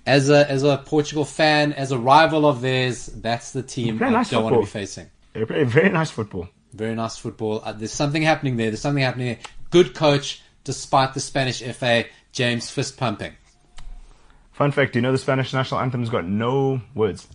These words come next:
Speaker 1: What I love, every tournament, people get so upset. They go, "Oh, look at the Italians, how they sing the anthem." The Spanish don't even know the words. It's like, "School yourself, my friend." <laughs>
Speaker 2: Spain don't have any words in the anthem.
Speaker 1: <laughs>
Speaker 2: So, yeah. Oh, and then another thing I have for you.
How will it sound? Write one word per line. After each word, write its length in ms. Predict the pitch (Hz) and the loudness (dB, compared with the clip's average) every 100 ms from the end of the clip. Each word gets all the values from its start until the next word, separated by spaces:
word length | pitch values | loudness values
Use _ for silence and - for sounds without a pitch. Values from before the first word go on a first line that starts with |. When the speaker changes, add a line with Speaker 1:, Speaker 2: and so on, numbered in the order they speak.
| _ | _
Speaker 1:
What 160 | 123 147 | 2 4
I 80 | 143 | 6
love, 300 | 147 147 143 | 6 4 0
every 200 | 170 185 | -2 -2
tournament, 500 | - 170 143 123 - | 0 0 0 -2 0
people 240 | 147 147 | 0 2
get 180 | 135 139 | 2 0
so 160 | - 143 | 2 0
upset. 380 | 139 - 143 | 0 0 0
They 60 | 160 | 0
go, 120 | 135 - | 0 4
"Oh, 240 | 294 269 | 6 6
look 120 | 277 294 | 4 0
at 80 | |
the 100 | 285 | -2
Italians, 460 | 254 - 254 254 220 | -4 0 0 2 2
how 120 | 214 | 2
they 140 | 226 226 | 4 2
sing 220 | 240 226 | 2 0
the 100 | 202 | 2
anthem." 340 | 208 202 185 - - | 0 2 -2 -2 -6
The 120 | 170 | -4
Spanish 420 | 151 - 233 220 | -2 2 2 2
don't 160 | - 208 | 4 4
even 160 | 214 202 | 4 4
know 120 | 208 | 4
the 100 | 190 | 6
words. 500 | 214 185 123 - - _ _ - | 6 6 4 -2 -14 _ _ -16
It's 120 | 143 | -10
like, 100 | 160 | -10
"School 220 | - 190 | -4 -4
yourself, 300 | 147 - 120 | -2 -4 -8
my 60 | 110 | -8
friend." 440 | - 180 - 220 - | -4 -4 0 0 2
<laughs> 560 | 220 - - - 170 | 2 2 0 2 0
Speaker 2:
Spain 340 | - - 131 139 | 2 2 4 4
don't 140 | 127 | 4
have 140 | 135 | 4
any 180 | 139 156 | 4 6
words 260 | 143 254 170 | 8 6 6
in 60 | 139 | 4
the 60 | |
anthem. 360 | 101 95 98 95 - - | 2 -2 -8 -16 -14 -4
Speaker 1:
<laughs> 1000 | 196 320 - - 165 - 151 - - 127 | 0 0 0 2 0 2 -2 -2 -4 -6
Speaker 2:
So, 260 | - 98 101 | -4 -2 2
yeah. 240 | 113 101 - - - 139 - | 2 0 -6 -20 -20 -6 4
Oh, 280 | 190 143 - - - _ | 8 8 4 -16 -20 _
and 140 | - 123 | -2 2
then 160 | 131 | 4
another 300 | 113 135 139 | 4 4 4
thing 160 | 143 127 | 4 4
I 60 | 120 | 2
have 100 | 117 | 2
for 100 | 117 | 0
you. 300 | 117 123 | 0 0